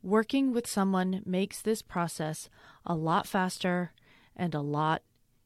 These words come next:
easier. It is absolutely okay to do burnout coaching while you have a therapist. Sometimes, if you're really lucky, you have a therapist that really understands burnout well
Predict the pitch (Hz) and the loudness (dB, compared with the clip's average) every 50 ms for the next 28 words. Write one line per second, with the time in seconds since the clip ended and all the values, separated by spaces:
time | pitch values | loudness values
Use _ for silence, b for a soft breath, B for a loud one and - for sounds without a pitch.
0 | _ - - 185 175 151 147 147 147 - - - - - _ _ _ _ _ _ | _ -6 -4 -2 -2 -2 -2 -4 -6 -6 -6 -8 -12 -16 _ _ _ _ _ _
1 | _ _ _ _ _ _ b b b b b b - 202 196 190 180 165 - - | _ _ _ _ _ _ b b b b b b 2 2 4 4 2 0 -2 -4
2 | - - 185 180 180 185 - - - 226 208 214 226 - - 226 233 240 233 - | 0 2 2 2 2 0 -2 0 2 2 4 4 4 4 4 4 4 4 2 2
3 | 220 202 190 190 190 190 - - 180 143 - 190 185 185 190 190 180 - 190 185 | 2 2 2 2 2 0 -2 -4 -8 -4 0 2 4 4 4 4 4 2 2 4
4 | 180 185 185 - - - 190 180 - - 190 185 175 160 156 151 160 170 180 180 | 4 2 2 0 0 0 -2 -2 0 0 0 0 2 0 0 2 2 2 2 0
5 | 190 175 208 202 - 190 175 170 175 175 - 175 175 - - - B B B B | 0 -2 -2 -2 0 0 2 2 0 0 -2 -2 -2 -4 -6 -14 B B B B
6 | B B - - - 277 294 311 320 320 - 269 269 233 233 240 233 214 220 196 | B B -4 2 6 6 6 6 4 2 2 2 4 4 4 4 2 2 0 0
7 | - 214 208 190 202 240 262 262 247 240 226 196 175 180 - - 254 262 254 262 | 2 2 2 2 4 4 4 4 4 4 4 4 4 2 0 0 0 2 2 2
8 | 233 240 233 208 208 - - 202 190 202 214 - 233 226 - - 185 - - 180 | 2 2 0 -2 -2 2 4 4 4 4 2 0 -2 -4 -4 -4 -6 -6 -8 -10
9 | - 202 226 233 233 226 226 214 - - 208 196 196 196 - - 196 190 196 202 | -4 0 4 4 4 4 4 2 2 2 2 2 0 -2 0 0 2 2 2 2
10 | 196 180 185 175 180 185 185 185 - - 170 160 160 175 208 262 | 0 0 0 2 2 2 2 0 0 0 2 2 2 2 2 0